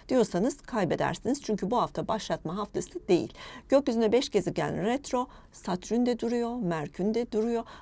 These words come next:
Doğal olarak birazcık durmanız gerekiyor bu hafta. Peki ne yapmıyoruz? Yeni kararlar almıyoruz. Bu hafta böyle daha çok işte background'unu, arka bahçesini hazırlama, daha çok böyle araştırma yapma haftamız.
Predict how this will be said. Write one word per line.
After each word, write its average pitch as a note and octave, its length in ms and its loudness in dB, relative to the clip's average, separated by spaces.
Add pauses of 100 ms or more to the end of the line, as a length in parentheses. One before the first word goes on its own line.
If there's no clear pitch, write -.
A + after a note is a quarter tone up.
Doğal G#4 200 4
olarak D#3 360 0
birazcık G#3 440 -4
durmanız G#3 580 -2 (120)
gerekiyor - 480 -6
bu - 60 -10
hafta. - 360 -10 (400)
Peki - 240 2 (300)
ne E4+ 80 6
yapmıyoruz? F#3+ 500 4
Yeni B3 200 2
kararlar G#3+ 600 2
almıyoruz. F3 680 0 (300)
Bu F#3 120 4
hafta C4 240 2
böyle C4+ 260 2
daha - 220 -2
çok A3+ 340 -2
işte B3 240 -2
background'unu, D#3+ 680 -2
arka A3+ 340 -4
bahçesini - 460 -4
hazırlama, F3+ 580 0 (240)
daha C#4 160 -2
çok - 260 -4
böyle G3 300 0 (280)
araştırma A3+ 760 0
yapma D3+ 400 0
haftamız. - 1000 -2